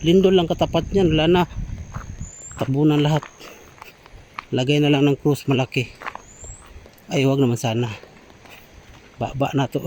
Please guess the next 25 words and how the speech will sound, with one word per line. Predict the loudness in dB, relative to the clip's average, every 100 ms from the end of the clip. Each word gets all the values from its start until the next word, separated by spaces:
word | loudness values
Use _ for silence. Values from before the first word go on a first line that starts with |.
| -4
eh. | -6 -18 -20 -20 -20 -20 -20 -20 -20 -20 -20 -20 -20 -16
Sumbagan, | -8 -4 -2 0 2 2
ta |
na | 2 2
yung | 2 2
makakita, | 0 -2 -4 -2
di | 0 0
ba? | -2 -10 -20 -20 -20 -8
May | 0
makadungog. | 0 2 2 2 0 -8 -20 -20 -20 -20 -20 -16 -16 -16 -20 -8
Mm-mm. | -6 -2 -2 -2 -8 -18 -20 -20 -4
So, | 2 4
ang |
tubig | 6 4 4 4
nila | 6 4
dito, | 2 2
libre, | 4 4 4 2 4 4
oh. | 0 -2 -8 -20 -20 -18 -18 -20 -20 0
Sobra. | 2 2 2 2 0 -6 -12 -4
Ang |
dami | 0 2 4 6
ng |
oso, | 6 4 2 2
oh. | 2 -2 -14 -14 -14 -16 -20 -20 -14
Mm-mm. | -10 -2 0 -2